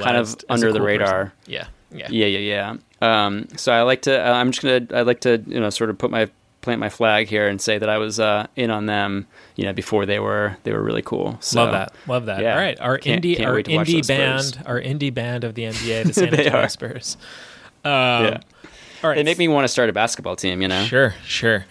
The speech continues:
Speaker 2: The next
Speaker 1: Yeah.
Speaker 2: storyline that I'm thinking about is, and this might not be a popular take, so I want you to hear me out, Ben. Don't want you to overreact.
Speaker 1: Boy.
Speaker 2: Sometimes,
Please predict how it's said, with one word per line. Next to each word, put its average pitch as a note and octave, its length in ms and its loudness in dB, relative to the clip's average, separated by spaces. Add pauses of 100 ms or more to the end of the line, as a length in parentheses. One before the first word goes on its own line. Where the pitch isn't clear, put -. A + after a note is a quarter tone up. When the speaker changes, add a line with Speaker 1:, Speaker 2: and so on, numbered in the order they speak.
(400)
Speaker 2:
The C#3+ 100 0
next C#3+ 400 0
Speaker 1:
Yeah. G2 120 0
Speaker 2:
storyline B2+ 880 2
that A2 80 0
I'm G#2+ 140 0
thinking G#2+ 320 -8
about F#2+ 360 -2
is, G2 340 -2
and A#2 260 -2
this D3 200 -2
might F3+ 240 2
not D3+ 260 -2
be D#3 100 4
a C3+ 60 2
popular B2 480 0
take, G2 400 -4
so - 180 -4
I G#2 40 2
want G#2+ 240 -2
you B2 80 2
to G#2 60 -2
hear C3 300 -2
me F3 140 2
out, C#3+ 240 2
Ben. B2+ 420 0 (300)
Don't A#2+ 160 -4
want B2+ 200 -4
you E3 80 2
to D#3+ 80 4
overreact. D3 680 2
Speaker 1:
Boy. - 60 -12
Speaker 2:
Sometimes, C#3 1300 -2